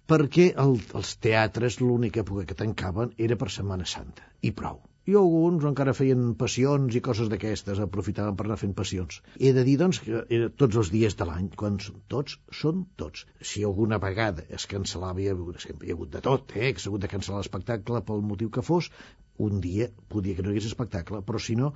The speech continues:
tots els dies de l'any, inclosos juliol, agost i setembre, fes calor, fes fred o el que sigui, hi havia espectacle al Liceu. I, a més a més, doncs, he de dir que alguns dies, els diumenges, doncs, per exemple, al matí hi havia concert,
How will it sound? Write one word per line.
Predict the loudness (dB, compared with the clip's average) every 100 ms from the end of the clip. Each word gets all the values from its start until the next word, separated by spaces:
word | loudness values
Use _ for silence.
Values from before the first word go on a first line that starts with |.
| -8 -20 _ _
tots | 10 10 8
els | 6
dies | 4 2
de | -2
l'any, | 0 0
inclosos | 0 -2 -2 -2 0
juliol, | 2 2 4 4 2
agost | 2 0 -2
i | -4
setembre, | -4 -6 -4 -2
fes | -2 -4
calor, | -4 -4 0 0 0 -2
fes | -6 -8
fred | -6 -4 -4 -4
o | -4 -4
el |
que | -4
sigui, | 0 2 0 -4 -14 -4
hi | 2 4
havia | 4
espectacle | 2 -2 0 0 2 2 0 -2 -12 -4 2
al | 2
Liceu. | 2 -2 -8 -10 -18 -20 -20 -10
I, | -2 0
a |
més | 2
a | 2
més, | 2 2 2
doncs, | 0 0 -2
he | 0
de | 2 2
dir | 2 2
que | 4
alguns | 6 6 6 4 2 0 4
dies, | 4 4 2 -8
els | -10 -4
diumenges, | 0 4 4 4 2
doncs, | 0
per | -2 -4
exemple, | -2 -4 -2
al | -2
matí | 0 0 0
hi | 2 0
havia | 2 0
concert, | 0 2 2 2